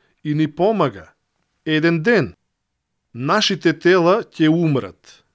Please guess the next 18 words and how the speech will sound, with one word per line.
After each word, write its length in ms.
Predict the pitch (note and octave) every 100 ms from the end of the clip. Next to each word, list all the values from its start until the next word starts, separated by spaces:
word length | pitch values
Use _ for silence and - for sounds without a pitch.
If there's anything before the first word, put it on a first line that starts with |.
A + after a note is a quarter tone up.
| _ _ _ _ _ -
но 200 | A#2+ B2+
ние 380 | C#3 F3 A#3+ A#3+
ќе 240 | - D#3
воскреснеме 960 | C#3 C#3 - F3 A3 - G#3 G3 F3+ D#3+ _ _
како 240 | - C3+ C#3
што 300 | - - B2
воскресна 800 | D#3+ G3+ - F#3 F3 - D#3+ D#3+
Исус 480 | D#3+ D#3+ - D3 C#3 -
од 160 | D3+ C#3+
смртта. 540 | - B2+ A#2+ - E2 - _ _ _ _ _ _ _ _ _ _
Ќе 160 | A#2 G#2
отидеме 540 | - E3+ F#3+ G#3 G#3 G3+
при 200 | F#3 G3
Бога 600 | D3 F3+ F3+ F3+ F3 - -
на 280 | C#3 E3
небо. 280 | D#3+ B2 F2+ _ _ _ _ _ _ _ _
Но 340 | B2 C3+ D#3+
оние 400 | G#3 F3+ B2+ E2